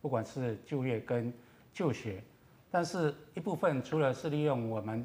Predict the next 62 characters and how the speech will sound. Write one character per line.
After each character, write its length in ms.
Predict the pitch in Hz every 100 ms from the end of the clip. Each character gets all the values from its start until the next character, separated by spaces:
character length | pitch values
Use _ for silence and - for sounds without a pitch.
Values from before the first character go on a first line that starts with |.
| -
铁 140 | 113 107
路 180 | 147
的 180 | 120 110 - - - -
运 120 | 165 143
输 140 | 156
系 220 | 147 151
统 200 | 120 -
之 140 | 160 147
外， 180 | 143 110 - - - - -
大 120 | 185
部 120 | 165
分 100 | 151
都 80 | 151
是 260 | - 151 123 -
使 220 | - -
用 180 | 135 143
到 140 | 147 127
我 140 | 110
们 180 | 113 117
公 340 | - 151 151 151
路 180 | 147 117
面 300 | 143 117 107
的， 160 | 98 - - -
比 80 | -
如 80 | 135
说 260 | 156 156 156 - -
私 180 | - 160
人 100 | 127
载 220 | 117 101
具 320 | 101 156 110 - - - -
跟 280 | 143 135 135 139
这 140 | 147
些 340 | 131 143 139 135 -
乘 200 | - 123
坐 320 | 147 127 101 117
我 80 |
们 180 | 113 117
捷 100 | 117
运 140 | 135 131
公 180 | 135
车 300 | 135 135 127 - - - -
跟 220 | 135 135
快 200 | - 147
捷 160 | 117
公 200 | 110 131
车 120 | 127 131
这 140 | 139
部 140 | 120
分， 200 | 120 135 104 - - - -
道 160 | 202 160
道 160 | 165
都 140 | 135 151
是 140 | 156
要 100 | 143
利 80 | 143
用 100 | 127
到 260 | 139 113 -
我 100 | 110
们 120 | 104
的 100 | 110 - -
公 240 | 135 135
路。 120 | 131